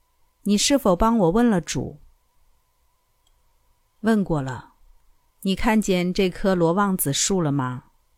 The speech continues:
我不得不告诉你，和这棵树上的树叶一样多，你会出生很多次，然后你才会获得自由。”这个人高兴地跳起了舞，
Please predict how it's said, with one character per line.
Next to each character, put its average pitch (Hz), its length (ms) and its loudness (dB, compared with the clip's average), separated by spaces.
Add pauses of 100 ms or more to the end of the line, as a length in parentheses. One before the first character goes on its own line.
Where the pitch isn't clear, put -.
(300)
我 165 100 4
不 160 100 2
得 165 160 0
不 165 80 0
告 196 220 0
诉 147 220 -4
你， 131 340 -6 (640)
和 190 240 0
这 208 160 2
棵 208 160 -2
树 208 220 0
上 190 180 -2
的 180 80 0
树 208 240 0
叶 190 240 0
一 143 120 -4
样 185 280 -2
多， 127 460 -4 (460)
你 175 120 -2
会 190 220 0
出 - 180 -2
生 214 220 0
很 - 200 -8
多 185 220 -2
次， 143 460 -4 (420)
然 147 240 -4
后 147 400 -6 (120)
你 170 180 -2
才 156 180 -4
会 180 160 -2
获 180 180 -2
得 151 160 -4
自 156 280 -4
由。” 123 360 -10 (1300)
这 247 120 2
个 202 140 2
人 175 240 0
高 220 180 0
兴 220 240 0
地 170 140 -2
跳 196 240 -4
起 - 160 -6
了 156 140 -2
舞， 156 320 -8